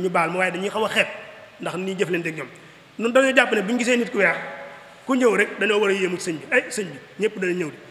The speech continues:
mais duñ bàyyi xel ci ne kooku war nañu am lu ñu def ci moom loo xam ne nii bu delloo da koy yóbbaale, war a mën tasaare njàngaleem sëñ bi. Ñu bari ñoom dañuy ñëw fii ba dellu rek, buñ demee sax dootuñ fi ñëwati far ndax ci ni ñuy jëflante ak ñoom ak yenn doxalin yi. Te loolu gis nañ ay kilifa yoo xam ñu ngi Sénégal gii,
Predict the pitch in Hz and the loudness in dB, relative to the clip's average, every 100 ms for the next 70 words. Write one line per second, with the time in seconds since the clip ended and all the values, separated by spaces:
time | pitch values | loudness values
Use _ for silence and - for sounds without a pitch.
0 | - - - 214 208 233 233 220 202 190 | -20 -18 -6 -4 -2 0 0 0 -4 -4
1 | 175 247 208 - - - 180 196 208 214 | 0 0 0 -8 -16 -8 -2 0 0 0
2 | 196 190 190 - 180 180 180 170 175 170 | -2 -4 -4 -6 -6 -4 -2 -2 -4 -4
3 | 156 156 175 180 170 160 160 156 170 170 | -6 -8 -4 -4 -2 -6 -8 -8 -4 -2
4 | 160 - - - 170 160 160 151 147 143 | -2 -6 -14 -12 -8 -6 -8 -8 -8 -6
5 | 139 135 131 135 123 - - - - - | -6 -6 -10 -12 -14 -18 -20 -20 -20 -12
6 | - 175 233 233 214 214 214 180 190 185 | -4 2 4 4 2 0 0 0 0 4
7 | 185 165 185 - - - - 208 208 196 | 4 2 -6 -10 -20 -16 -8 -2 0 0
8 | 175 170 180 175 147 151 139 131 - - | -2 -4 -4 -4 -8 -14 -14 -18 -18 -20
9 | - - - - 170 170 - 196 196 190 | -20 -20 -20 -12 -4 -4 -4 -8 -4 -4
10 | 196 185 185 180 170 160 - - - - | -2 -2 0 -2 -2 -4 -6 -14 -20 -8
11 | 185 - - - 180 175 175 160 156 180 | -8 -8 -18 -8 -4 -2 -2 -2 -4 -6
12 | - - - 165 180 185 - - - - | -10 -18 -8 -2 0 0 -4 -14 -20 -10
13 | 196 208 247 226 214 - - - 208 180 | -4 0 2 2 0 -6 -12 -4 0 2
14 | 190 175 185 185 185 165 156 151 | 2 2 0 0 0 0 -2 -6